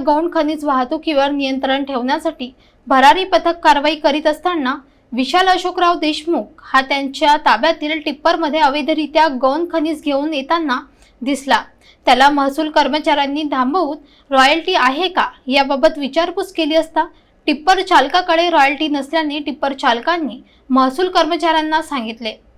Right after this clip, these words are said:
व त्याने त्यांच्या ज्यातील आयशर कंपनीचे विमा क्रमांकाचे असलेले पिवळ्या रंगाचे टिप्पर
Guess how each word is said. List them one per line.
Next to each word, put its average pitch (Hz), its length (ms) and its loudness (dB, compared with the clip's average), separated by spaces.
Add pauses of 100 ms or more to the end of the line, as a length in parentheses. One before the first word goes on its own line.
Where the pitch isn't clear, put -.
व 269 60 -4
त्याने 269 340 -2
त्यांच्या 277 380 -2
ज्यातील 269 460 0
आयशर 294 360 2
कंपनीचे 330 600 -2
विमा 294 260 0
क्रमांकाचे 302 680 -2
असलेले 311 540 -6 (420)
पिवळ्या 302 320 4
रंगाचे 349 400 -2
टिप्पर 349 380 -2